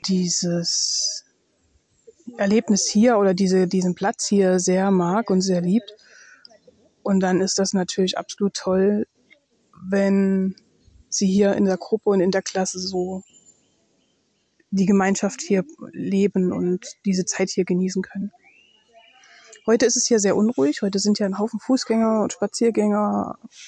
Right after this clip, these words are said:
Fahrradfahrer, Mountainbikefahrer, ähm, andere Eltern mit kleinen Kindern unterwegs und daher wird der Podcast auch nicht ganz so lang werden. Da ich auch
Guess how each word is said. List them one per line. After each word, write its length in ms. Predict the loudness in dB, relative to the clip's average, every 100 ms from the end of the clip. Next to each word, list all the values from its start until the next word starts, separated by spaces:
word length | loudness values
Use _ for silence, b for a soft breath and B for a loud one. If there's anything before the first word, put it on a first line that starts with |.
| -20
Fahrradfahrer, 680 | -4 -2 -2 -4 -2 0 2
Mountainbikefahrer, 880 | 2 2 2 0 -2 -2 -2 -2 -4 B B B B B B B B _ _ _
ähm, 300 | -2 0 0
andere 240 | 0 0 2
Eltern 280 | 2 2
mit 140 | 0 0
kleinen 300 | -2 2 2
Kindern 320 | 2 2 2
unterwegs 680 | 0 0 2 0 0 -4 -4
und 560 | 0 2 2 0 -2 -16 _ _ _ _ -20 -20 _ _ _ -20 -6
daher 280 | 0 2 2
wird 120 | 0
der 60 | -2
Podcast 440 | -4 -4 -4 -4
auch 120 | -4
nicht 180 | -4 -4
ganz 200 | -4 -2
so 80 | 0
lang 220 | 2 2
werden. 280 | 2 2 0 -2 -20 _ _ _ _ _ _ _ _ _ _ _ -20 _ _ _ _ _ _
Da 220 | 0 2
ich 180 | 2 0
auch 220 | -4 -6